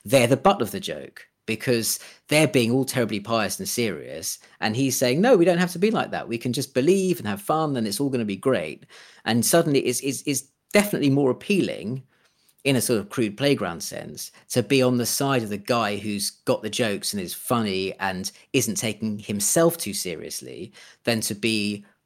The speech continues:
on the side of the really earnest people who just don't want, the, the sort of the, the buzzkill, uh, the, and the joyless people. And that's why his line about, I can't remember the exact wording he used,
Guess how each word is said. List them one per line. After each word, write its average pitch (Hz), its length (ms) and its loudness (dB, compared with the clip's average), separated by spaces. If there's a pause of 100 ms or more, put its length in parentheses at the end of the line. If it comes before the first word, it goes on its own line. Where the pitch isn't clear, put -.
on 110 140 0
the 104 80 -2
side 104 320 -2
of 95 100 -10
the 101 100 -4
really 98 760 -4
earnest 101 760 -4
people 101 320 -6
who 98 160 -8
just 101 380 -6
don't 101 180 -4
want, 98 180 -10
the, 104 120 -6
the 107 160 -8
sort 110 160 -4
of 101 60 -12
the, 104 260 -4
the 107 80 -4
buzzkill, 98 920 -2 (300)
uh, 90 160 -6
the, 95 180 -8
and 98 120 -6
the 95 80 -8
joyless 104 500 -2
people. 98 380 -6
And 95 100 -6
that's 135 180 -2
why 127 120 2
his 113 180 -4
line 135 320 4
about, 107 300 -2
I - 40 -8
can't - 100 -6
remember 117 220 -2
the 101 60 -6
exact 101 400 -4
wording 110 320 -2
he 98 140 -8
used, 101 560 -4